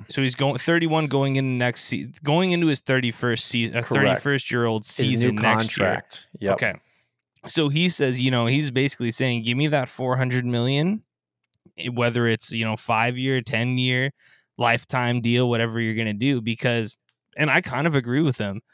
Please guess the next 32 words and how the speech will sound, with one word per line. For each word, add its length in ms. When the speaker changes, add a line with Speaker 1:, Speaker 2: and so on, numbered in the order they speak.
Speaker 1:
As 120
long 220
as 120
he's 180
healthy, 320
the 120
Yankees 440
will 200
run. 320
The 80
Yankees 400
will 220
roll. 340
Worst 360
case 240
scenario, 640
I 140
think, 220
to 100
what 160
you're 160
worried 280
about, 260
right? 200
Like, 160
he's 140
playing 240
great 140
in 80
a 40
contract 500
year. 160